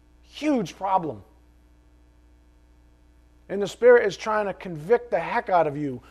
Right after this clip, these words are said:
right now. So stop saying, "It doesn't apply to me, la, la, la." Yes, it does. Yes, it does. And if you're planning on having a family, or if it's just you and your wife now, or whatever, you're gonna have kids,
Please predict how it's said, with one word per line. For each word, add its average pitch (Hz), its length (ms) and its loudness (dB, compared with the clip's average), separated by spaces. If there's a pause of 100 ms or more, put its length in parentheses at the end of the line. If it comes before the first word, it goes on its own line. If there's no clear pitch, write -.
right 277 320 6
now. 233 420 2 (140)
So - 140 -8
stop 285 280 4
saying, 262 180 -4
"It 170 140 -6
doesn't 285 300 4
apply 294 360 4
to 277 80 -2
me, 277 180 -2
la, 220 260 6
la, 247 200 6
la." 254 180 6
Yes, 240 280 0
it 202 160 -6
does. 202 460 4 (1300)
Yes, 240 280 4
it 240 200 -2
does. 226 640 6 (840)
And 220 100 -2
if 214 60 -4
you're 214 100 2
planning 254 340 0
on 214 100 -2
having 254 440 -2
a 240 40 -6
family, 254 520 -6 (180)
or 214 140 2
if 165 80 -10
it's 190 180 -8
just 226 240 -2
you 226 200 0
and 208 80 0
your 196 100 -2
wife 247 360 6
now, 233 280 -2
or 214 60 0
whatever, 240 320 2
you're 190 100 -6
gonna 202 100 -2
have 170 140 -6
kids, 240 260 -4